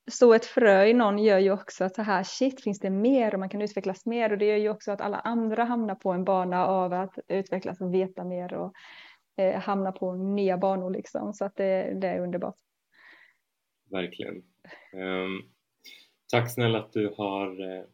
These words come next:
Speaker 2: hakat på.
Speaker 1: Tack själva.
Speaker 2: För, för dina delningar. Och jag tror att det här, eh, det luckras upp mer och mer i samhället. Det blir mer normaliserat att prata om utomjordingar, energier.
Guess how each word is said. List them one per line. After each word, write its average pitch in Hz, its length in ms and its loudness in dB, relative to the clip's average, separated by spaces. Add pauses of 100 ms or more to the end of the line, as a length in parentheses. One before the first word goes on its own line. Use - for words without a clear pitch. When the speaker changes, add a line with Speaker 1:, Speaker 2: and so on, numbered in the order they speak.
Speaker 2:
hakat 95 260 -14 (200)
på. 120 300 -8 (400)
Speaker 1:
Tack - 280 -8
själva. 254 400 -4 (300)
Speaker 2:
För, - 260 -14 (400)
för 90 80 -18
dina 98 220 0
delningar. 98 600 0
Och 104 100 4
jag 104 140 4
tror 101 300 2
att 101 160 -2
det 107 100 -4
här, 98 300 -2 (120)
eh, 92 280 -2 (480)
det 110 60 -4
luckras 107 400 0
upp 104 180 -4
mer 104 220 2
och 95 60 -4
mer 95 140 2
i 95 80 0
samhället. 95 680 -2
Det 92 80 -6
blir 92 240 -4
mer 98 160 -2
normaliserat 92 880 -2
att - 140 -12
prata 85 340 -8
om 85 100 -10
utomjordingar, 90 1080 -4
energier. 87 960 -6